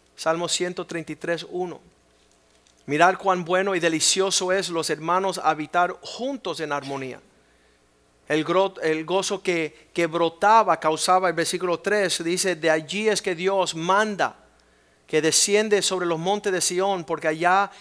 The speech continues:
es que Dios derrama". Cuando ve la unidad, ese Sucot tenía solamente una habitación porque todos estaban supuestos a estar juntos. Todos estaban celebrando, todos estaban viviendo según los tiempos de Dios.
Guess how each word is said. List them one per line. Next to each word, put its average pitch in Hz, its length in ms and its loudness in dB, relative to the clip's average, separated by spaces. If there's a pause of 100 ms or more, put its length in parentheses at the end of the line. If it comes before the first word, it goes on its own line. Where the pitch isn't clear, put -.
(160)
es 170 180 0
que 185 100 -2
Dios 175 400 -2 (240)
derrama". 156 680 0
Cuando 143 240 -4
ve 165 120 0
la 180 140 2
unidad, 160 560 -2
ese 147 240 -6
Sucot 175 640 -4 (300)
tenía 160 280 0
solamente 170 500 -2
una 175 200 -2
habitación 170 520 -2
porque 147 200 -6
todos 170 280 -2
estaban 160 440 -2
supuestos 147 380 -8
a 151 40 -8
estar 151 220 -8
juntos. 190 360 -12 (680)
Todos 165 240 0
estaban 170 340 -2
celebrando, 156 680 -2
todos 170 220 -4
estaban 165 420 -2
viviendo 160 540 -4
según 151 260 -6
los 151 160 -6
tiempos 165 360 -6
de 147 100 -4
Dios. 175 360 -8